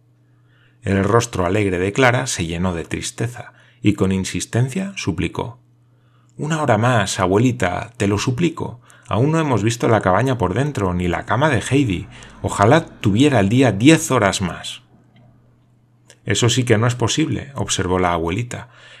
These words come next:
pero añadió que también le gustaría ver la cabaña por dentro.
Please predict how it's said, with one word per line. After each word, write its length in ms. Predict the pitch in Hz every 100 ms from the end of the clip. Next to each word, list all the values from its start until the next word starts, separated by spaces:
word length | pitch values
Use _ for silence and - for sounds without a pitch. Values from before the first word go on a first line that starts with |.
| _
pero 200 | 98 95
añadió 400 | 98 107 143 151
que 100 | 120
también 280 | 82 92 101
le 60 |
gustaría 460 | 92 95 90 92 95
ver 220 | 101 117
la 180 | 101 -
cabaña 420 | 82 80 90 76
por 160 | 85 78
dentro. 440 | 120 120 92 -